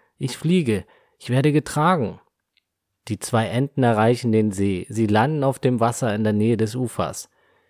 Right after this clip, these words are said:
Viele Wasservögel tummeln sich in der strahlenden Morgensonne. Das Samenkorn fällt aus dem Gefieder der Ente. Eine Zeit lang treibt es auf dem bewegten Wasser umher. Plötzlich wird es in die Tiefe gezogen.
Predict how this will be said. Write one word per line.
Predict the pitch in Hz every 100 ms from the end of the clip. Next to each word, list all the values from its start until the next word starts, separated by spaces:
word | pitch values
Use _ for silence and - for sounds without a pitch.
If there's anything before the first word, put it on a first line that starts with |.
| _
Viele | - 160 160
Wasservögel | 147 156 143 131 151 131 139
tummeln | - 143 135 127
sich | 131 127
in | 127
der | 117
strahlenden | - - 104 127 117 113
Morgensonne. | 107 107 110 92 92 78 - - _ _
Das | - 101 -
Samenkorn | 107 139 143 131 127 127
fällt | 127 - 120 123
aus | 117
dem | - 120 117
Gefieder | 113 - 120 117
der | 113 104
Ente. | 98 95 95 87 _ _ _
Eine | 117 127 123
Zeit | - 127 127
lang | 127 123
treibt | - 110 120 -
es | 117
auf | 113 113
dem | - 123
bewegten | 120 104 120 - 127 117
Wasser | 120 - 104
umher. | 92 95 98 90 - _ _ _ _ _ -
Plötzlich | 107 110 - 113 -
wird | 120 120
es | -
in | 113
die | 107
Tiefe | - 147 -
gezogen. | 104 95 - 101 87